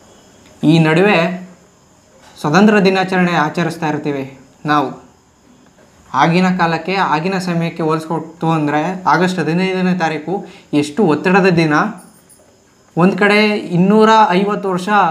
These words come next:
ಆ, ಗ್ರಹಣ ಕಚ್ಚಿರುವಂಥ ಗ್ರಹಣ ಬಿಟ್ಟೋಗ್ತಾ ಇದೆ ಅಂತ ಒಂದು ಖುಷಿ ಆದರೆ ಭಾರತ ಇಬ್ಬಾಗ ಆಗ್ತಾ ಇದೆ ಅಂತ ಇನ್ನೊಂದು ದುಃಖ ಆಗ್ತಾ ಇರುತ್ತೆ.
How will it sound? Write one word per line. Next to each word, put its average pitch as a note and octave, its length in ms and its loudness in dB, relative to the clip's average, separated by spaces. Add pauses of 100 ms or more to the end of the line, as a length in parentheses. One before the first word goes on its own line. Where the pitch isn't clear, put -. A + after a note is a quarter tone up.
(440)
ಆ, E3+ 100 2 (560)
ಗ್ರಹಣ D#3 360 -2
ಕಚ್ಚಿರುವಂಥ F#3 680 -2
ಗ್ರಹಣ E3 340 0
ಬಿಟ್ಟೋಗ್ತಾ F#3 460 -2
ಇದೆ F3+ 260 2
ಅಂತ E3+ 200 -4
ಒಂದು F3 360 0
ಖುಷಿ F#3 240 0
ಆದರೆ E3+ 580 -2 (260)
ಭಾರತ F3 320 2
ಇಬ್ಬಾಗ F#3 420 0
ಆಗ್ತಾ F3+ 280 -4
ಇದೆ E3 120 -6
ಅಂತ D#3+ 220 -8
ಇನ್ನೊಂದು E3+ 500 -4
ದುಃಖ C#3+ 220 -4
ಆಗ್ತಾ F3 280 0
ಇರುತ್ತೆ. C3 400 -12